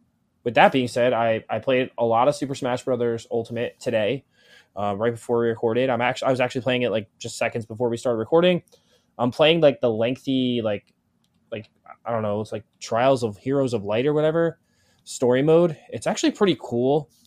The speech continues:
So, like, there's, like, these things called spirits in Smash Brothers Ultimate, if you guys aren't familiar. And basically, they take all the characters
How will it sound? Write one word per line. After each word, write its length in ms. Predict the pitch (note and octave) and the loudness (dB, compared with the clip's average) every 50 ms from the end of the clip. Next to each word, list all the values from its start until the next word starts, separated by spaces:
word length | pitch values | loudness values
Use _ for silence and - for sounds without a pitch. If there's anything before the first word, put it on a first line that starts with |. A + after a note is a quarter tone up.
| _ _ | _ _
So, 300 | - - C#3 B2+ A#2+ A#2 | -4 0 2 2 4 4
like, 240 | A2+ A#2 A#2 - _ _ | 2 2 0 -4 _ _
there's, 200 | C3+ C#3 D3+ C#3+ | -2 0 0 0
like, 100 | F3 D#3+ | -2 -2
these 160 | E3 D3+ - | -2 -4 -2
things 160 | D#3 D3 C#3 | -2 -2 -2
called 200 | - - B2 A2 | 0 0 -2 -2
spirits 480 | - - - A2 G#2+ A2 B2 B2+ A#2 - | -2 -6 -6 -4 -2 -2 -2 -2 -2 -4
in 100 | C3 A#2+ | -8 -8
Smash 300 | - - A#2+ B2 B2 - | -4 -4 -4 -4 -4 -4
Brothers 440 | - A#2+ B2 B2 A#2+ A#2+ A#2 - - _ | -4 -2 0 0 0 -2 -4 -6 -10 _
Ultimate, 360 | A2 A#2+ - B2+ C3 B2 - | -8 -8 -6 -4 -4 -4 -4
if 60 | - | -6
you 60 | A2+ A2 | -6 -6
guys 220 | A2 G#2+ G#2+ G#2+ | -4 -4 -4 -4
aren't 220 | G#2 G#2 G2+ - - _ _ _ | -6 -8 -8 -10 -14 _ _ _
familiar. 500 | G#2 G2+ G#2 A2 A2+ A#2+ B2 B2 A#2+ - _ _ _ _ _ _ _ _ _ - | -10 -8 -6 -4 -2 -2 -2 -2 -4 -6 _ _ _ _ _ _ _ _ _ -6
And 260 | A2+ A#2+ A#2 A2+ G#2+ | -4 -2 -2 -2 0
basically, 640 | B2 C#3 D3 - - C#3 C3 C3 C3 B2+ A#2 - _ _ _ _ _ _ _ _ _ _ _ _ | 0 0 0 0 0 0 2 2 2 0 -2 -6 _ _ _ _ _ _ _ _ _ _ _ _
they 100 | B2+ B2 | -4 -4
take 280 | A#2+ - C#3 C#3+ - - - | -2 -2 -2 -2 -2 -2 0
all 200 | B2 B2+ C3 C3 | 2 2 2 2
the 80 | C3+ | 0
characters 680 | - - B2 B2 B2+ B2+ - D3 D3+ D3+ D#3 - - | -4 -2 0 0 0 0 0 0 0 0 0 -2 -6